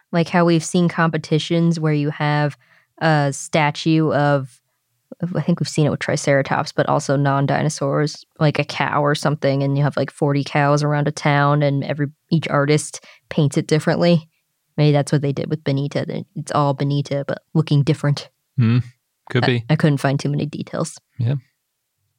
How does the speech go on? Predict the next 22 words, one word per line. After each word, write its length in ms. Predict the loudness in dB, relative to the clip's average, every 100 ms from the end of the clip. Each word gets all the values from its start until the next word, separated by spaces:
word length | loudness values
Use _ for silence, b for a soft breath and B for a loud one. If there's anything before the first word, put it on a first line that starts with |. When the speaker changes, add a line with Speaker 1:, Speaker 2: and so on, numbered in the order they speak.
| _ _ _ _ _ _
Speaker 1:
In 260 | 0 2 4
Massachusetts, 880 | 2 2 -2 -4 -2 -2 0 -2 -4
Six 240 | -8 -6
Flags 320 | -2 -2 0
New 160 | 0 0
England 320 | -2 -2 0
has 180 | 0 0
an 140 | -2 -6 _ _ -4
exhibit 560 | 0 2 2 0 -4 _ -4
called 320 | 0 0 2
Dinosaurs, 720 | 0 2 2 0 2 2 2
A 60 | 0
Walkthrough 640 | -2 0 0 0 0 0
Experience 600 | 0 -4 -2 0 2 2
that's 180 | 0 -2
going 460 | -2 0 2 2 0
on 540 | 0 2 2 2 0
from 540 | -2 -2 0 2 2 2
now 240 | 2 2
until 280 | 2 0 0
May 320 | 2 2 0
twenty-third. 920 | -2 -2 0 0 0 0 0 0 -4